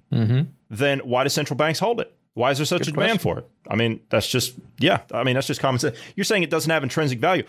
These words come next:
Speaker 2: Well, it has intrinsic value to the people that hold it, and it has intrinsic value to the people that accept it and the ones that want to spend it and have it. The
Speaker 1: I mean,
Speaker 2: marketplace
Speaker 1: it
Speaker 2: demands it.
Speaker 1: To be fair, it doesn't really have any value necessarily.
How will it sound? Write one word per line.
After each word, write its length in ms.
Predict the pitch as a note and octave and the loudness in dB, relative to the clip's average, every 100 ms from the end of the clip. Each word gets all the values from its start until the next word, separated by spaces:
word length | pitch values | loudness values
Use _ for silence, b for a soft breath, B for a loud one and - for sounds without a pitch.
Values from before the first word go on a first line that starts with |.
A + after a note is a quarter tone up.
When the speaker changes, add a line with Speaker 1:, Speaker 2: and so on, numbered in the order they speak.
| B | B
Speaker 2:
Well, 160 | F#3 | 0
it 40 | F3 | 2
has 160 | F3+ | 0
intrinsic 360 | D3+ F#3 E3 B2+ | 0 0 -2 0
value 240 | D3 D3+ | 2 2
to 60 | C#3 | 0
the 80 | B2+ | 0
people 240 | F3 C#3+ | 0 0
that 160 | C3 - | -2 -2
hold 300 | C#3 C#3+ D#3+ | 0 0 0
it, 200 | A3+ - _ | -2 -8 _
and 120 | D3 C#3+ | -4 0
it 20 | |
has 200 | D3+ C3+ | 2 0
intrinsic 420 | C3+ D#3+ D3 C3 | 0 0 0 0
value 320 | C#3 C#3 C#3+ | 0 2 2
to 140 | B2+ C#3 | 0 -2
the 60 | |
people 320 | A#2 - - B2 | 0 -2 0 0
that 240 | A2+ - B | 0 -2 B
accept 520 | C3 A2+ - E3+ D3 E3+ | -2 0 0 0 0 -2
it 140 | E3+ | -2
and 100 | D#3+ | 0
the 60 | C3 | 0
ones 200 | C#3+ C#3 | 0 0
that 100 | B2+ | 0
want 160 | C#3 | 0
to 60 | B2 | 0
spend 340 | - - C3+ | -4 0 0
it 100 | B2 | 0
and 80 | A#2+ | -2
have 240 | G#2 G#3 G3 | 0 0 0
it. 200 | - - - | -4 -14 -4
The 100 | B2 | 0
Speaker 1:
I 20 | |
mean, 60 | A#2+ | 2
Speaker 2:
marketplace 720 | D#3 B2 A2 C3+ C#3+ D#3+ C3+ | 2 0 -2 0 2 0 -2
Speaker 1:
it 80 | A2+ | -2
Speaker 2:
demands 400 | B2+ A#2+ G#2+ C3+ | 0 2 2 0
it. 240 | - - _ - | -4 -8 _ -4
Speaker 1:
To 80 | B2+ | 0
be 100 | A#2 | 0
fair, 300 | - A#2+ F#2+ | 0 0 2
it 80 | F2 | 0
doesn't 280 | G#2 G2 D2 | 0 -2 0
really 260 | F#2+ F2+ | 2 2
have 200 | G2+ F#2 | 2 0
any 180 | F#2+ F2 | 0 -2
value 520 | E2 F2+ F2+ F2+ E2+ F2 _ | 0 0 2 0 -2 -6 _
necessarily. 760 | - E2+ - - E2+ D2 C#2 - | -2 0 0 0 0 2 -2 -4